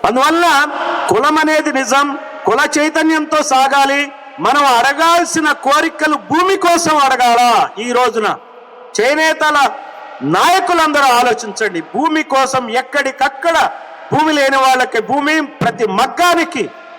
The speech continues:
ఇంత భూమి కావాలని చెప్పి నిర్ణయం తీసుకోండి. మరి ఎట్లాగూ మీరు చర్చిస్తారు కాబట్టి ఆ స-, ఆ దృష్టితో మీరు ఉన్నారు కాబట్టి నాది ఈ సూచన చేస్తూ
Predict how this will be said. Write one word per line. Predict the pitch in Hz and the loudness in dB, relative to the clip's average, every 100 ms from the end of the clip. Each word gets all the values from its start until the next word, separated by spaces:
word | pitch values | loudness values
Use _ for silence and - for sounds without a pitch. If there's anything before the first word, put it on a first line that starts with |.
| 160 | -6
ఇంత | 214 - 254 | -4 0 0
భూమి | 269 311 302 | 2 0 0
కావాలని | 302 269 254 254 254 | 2 2 4 2 0
చెప్పి | 240 247 247 170 - - - | -4 -4 -4 -4 -8 -18 -6
నిర్ణయం | 160 196 254 269 | -4 0 0 0
తీసుకోండి. | 247 247 - 254 254 262 - - 208 | -4 -8 -2 0 0 -2 -6 -12 -4
మరి | 208 | 0
ఎట్లాగూ | 202 220 262 262 | 0 0 -2 0
మీరు | 247 214 - | -2 -2 -2
చర్చిస్తారు | 220 294 294 - 277 254 | -2 -4 -4 0 0 2
కాబట్టి | 247 254 247 277 - - - - - - | 2 2 -2 -8 -12 -18 -20 -20 -20 -4
ఆ | 160 208 220 214 | 0 2 2 0
స-, | - - - - | -4 -12 -18 -6
ఆ | 170 196 | -2 0
దృష్టితో | 202 214 - - 285 | 0 -4 -4 -2 0
మీరు | 269 240 | 0 -2
ఉన్నారు | 247 269 262 | 0 0 0
కాబట్టి | 240 247 240 240 | 0 -2 -6 -4
నాది | 226 233 220 | -2 -2 -6
ఈ | |
సూచన | - 247 254 269 208 - - - - | -10 -10 -4 -2 -2 -4 -18 -18 -4
చేస్తూ | 214 220 - 277 | -2 -2 -2 -4